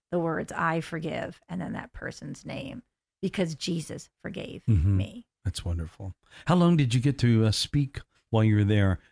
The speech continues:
Speaker 2: uh, and stay while you were there?
Speaker 1: I, um, uh, depends on the facility. Sometimes I would, uh, you know, g-, speak for, uh, ninety minutes. When I would speak to the entire inmate population, that was a little longer.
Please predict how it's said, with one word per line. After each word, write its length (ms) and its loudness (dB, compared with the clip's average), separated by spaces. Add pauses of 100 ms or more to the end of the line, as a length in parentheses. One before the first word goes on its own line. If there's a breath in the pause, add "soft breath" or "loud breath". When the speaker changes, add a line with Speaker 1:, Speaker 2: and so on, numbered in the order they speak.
(140 soft breath)
Speaker 2:
uh, 200 2
and 180 4
stay 320 4
while 220 6
you 140 2
were 80 0
there? 340 -6 (300 soft breath)
Speaker 1:
I, 240 0
um, 520 -2 (140)
uh, 80 0 (420)
depends 320 0
on 80 2
the 80 0
facility. 760 -2
Sometimes 520 -4
I 160 -2
would, 380 -4
uh, 100 -12
you 160 -4
know, 160 -2
g-, 80 -14
speak 540 -6
for, 500 -4
uh, 380 -6 (100)
ninety 420 0
minutes. 320 -2
When 80 -2
I 40 -2
would 80 -8
speak 180 -6
to 60 -10
the 60 -4
entire 300 -4
inmate 380 -4
population, 640 -2
that 160 -4
was 160 -6
a 60 -4
little 220 -4
longer. 600 0